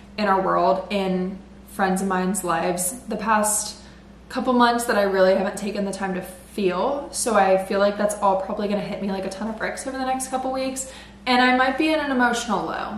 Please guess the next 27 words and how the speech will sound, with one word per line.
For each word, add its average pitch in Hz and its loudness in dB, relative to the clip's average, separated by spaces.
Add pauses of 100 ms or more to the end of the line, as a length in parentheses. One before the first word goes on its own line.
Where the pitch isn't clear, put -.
but, 220 4 (300)
you 247 -2
know, 247 6
I 240 6
feel 233 2
like 233 2
we 233 -2
gotta 190 4
feel 190 0
all 180 6
the 180 0
emotions 170 -6
in 175 -6
order 165 -4
to 151 -4 (420)
get 240 4
back 202 6
to 214 -8
neutral 185 -2
and 185 0
get 180 0
back 180 -2
to 180 -2 (100)
a 202 -2
place 190 -4
where 190 2
I'm 180 0